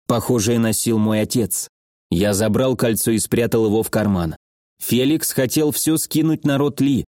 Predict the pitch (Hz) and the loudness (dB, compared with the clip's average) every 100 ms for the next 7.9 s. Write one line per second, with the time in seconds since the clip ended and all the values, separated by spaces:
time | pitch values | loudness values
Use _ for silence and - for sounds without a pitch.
0 | _ - 120 135 - 180 165 - 120 110 | _ -2 0 0 0 0 0 0 0 0
1 | 101 - 107 90 76 _ _ 107 135 175 | 0 0 0 0 -4 _ _ 0 2 2
2 | 190 208 185 202 185 190 196 202 160 165 | 2 2 2 0 0 0 2 0 2 2
3 | 147 135 139 127 - 131 120 127 117 127 | 2 2 -2 -2 0 0 2 0 2 0
4 | 123 127 110 107 - 135 135 101 - 78 | 2 2 2 0 0 0 0 0 -2 -4
5 | - _ _ _ _ - - 98 95 101 | -8 _ _ _ _ -10 -2 0 0 0
6 | - 107 98 - 151 147 143 110 95 - | 0 0 0 0 -2 -2 0 0 -2 -6
7 | 87 - 110 - 120 123 - 117 147 | -10 -4 -2 0 -2 -2 -2 -2 -2